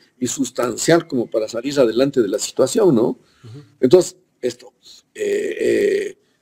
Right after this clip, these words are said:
Speaker 1: no se ha instalado energía nueva desde hace siete años,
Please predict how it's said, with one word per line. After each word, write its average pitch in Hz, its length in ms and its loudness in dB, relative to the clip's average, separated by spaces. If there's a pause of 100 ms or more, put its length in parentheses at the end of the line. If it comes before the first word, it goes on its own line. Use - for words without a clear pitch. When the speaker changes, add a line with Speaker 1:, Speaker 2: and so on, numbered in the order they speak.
Speaker 1:
no 190 200 6
se 202 120 0
ha - 20 4
instalado 135 480 -2
energía 135 420 -2
nueva 160 400 -4 (100)
desde 113 200 -6
hace - 140 -6
siete 147 220 0
años, 165 400 0